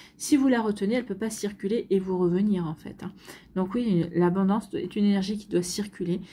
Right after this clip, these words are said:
Vous devez la laisser partir pour mieux vous revenir.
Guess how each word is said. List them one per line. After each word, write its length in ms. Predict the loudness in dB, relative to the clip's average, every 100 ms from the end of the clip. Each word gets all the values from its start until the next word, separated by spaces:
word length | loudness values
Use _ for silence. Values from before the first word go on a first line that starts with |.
| -20 -14
Vous 60 | -2
devez 200 | 2 4
la 120 | 4
laisser 280 | 2 0 -4
partir 440 | -4 -6 -6 -8 -8
pour 160 | -4
mieux 200 | -2 0 -2 -8
vous 280 | -6 0 2
revenir. 600 | 2 0 0 -2 -2 -10